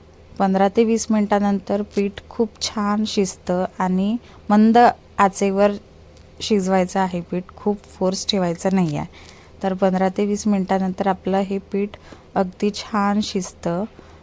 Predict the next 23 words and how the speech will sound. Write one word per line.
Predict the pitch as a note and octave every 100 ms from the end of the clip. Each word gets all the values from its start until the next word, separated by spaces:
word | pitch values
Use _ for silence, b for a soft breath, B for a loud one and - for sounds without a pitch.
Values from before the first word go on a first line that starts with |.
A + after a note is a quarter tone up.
| B -
लक्षात | G#3 - G#3
ठेवायचं | - A3 G#3 G3+ G#3+
आहे | G#3 G3+
आपल्याला, | G3+ G3+ G3+ G3+ G#3 -
पीठ | G3+ A3
हे | - - G#3
व्यवस्थित | G#3+ G3+ F#3 G3 - A#3 A3+
शिजले, | - G3+ F#3 F#3+ F#3+ F3+ - -
शिजलं | - G#3+ G3 G3 G#3
पाहिजे | G3+ F3+ E3+ F#3+
आहे, | F3 E3+ G3 - B B B B B - - - - F#3
जेणेकरून | G3 G3 F#3+ G3+ G#3 G#3+
आपले | F#3 G#3
पापड | G#3+ G3+ F3+ - G3
व्यवस्थित | G#3 G3+ F#3 F#3+ - G#3 G#3
निघतील, | G#3+ G#3 G3 - E3+ D#3+ D#3+ - -
तुटणार | F#3+ F#3+ F#3 F3+
नाही. | F3+ E3+ E3 D3 - F3+
जर | F#3 F#3+
पीठ | G#3 A3 - - - - - -
छान | - G3 G3
शिजलं | G3+ G#3 F#3 G3+ G3+
नसेल | F#3+ - F#3+